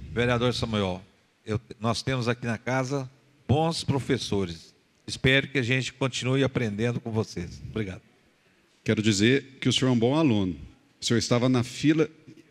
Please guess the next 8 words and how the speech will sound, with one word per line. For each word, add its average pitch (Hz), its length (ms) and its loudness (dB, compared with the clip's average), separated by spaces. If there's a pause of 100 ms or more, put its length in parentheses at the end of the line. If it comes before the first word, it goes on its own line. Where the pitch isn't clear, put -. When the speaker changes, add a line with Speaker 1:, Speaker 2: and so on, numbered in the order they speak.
(140)
Speaker 2:
né? 127 320 4
A 117 80 -2
primeira 139 380 6
fila, 120 360 4
né? 120 120 4
Primeira 120 340 4
<laughs> - 0 -
cadeira. 113 640 0